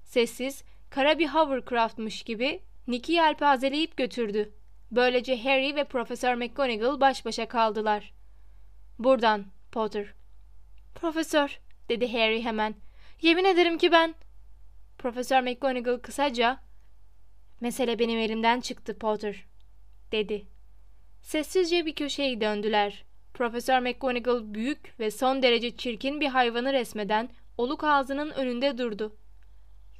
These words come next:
"Limon şerbeti," dedi. Besbelli bu bir parolaydı. Çünkü hayvan birden canlandı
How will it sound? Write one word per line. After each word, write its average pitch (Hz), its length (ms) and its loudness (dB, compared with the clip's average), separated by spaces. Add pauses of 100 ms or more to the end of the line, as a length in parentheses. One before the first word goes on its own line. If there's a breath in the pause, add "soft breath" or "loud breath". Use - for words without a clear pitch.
"Limon 294 380 4
şerbeti," 220 640 2 (600)
dedi. 208 360 -2 (540)
Besbelli 247 600 2
bu 269 100 0
bir 294 80 -2
parolaydı. 220 720 2 (600)
Çünkü 359 240 0
hayvan 311 480 2
birden 277 400 2
canlandı 226 640 2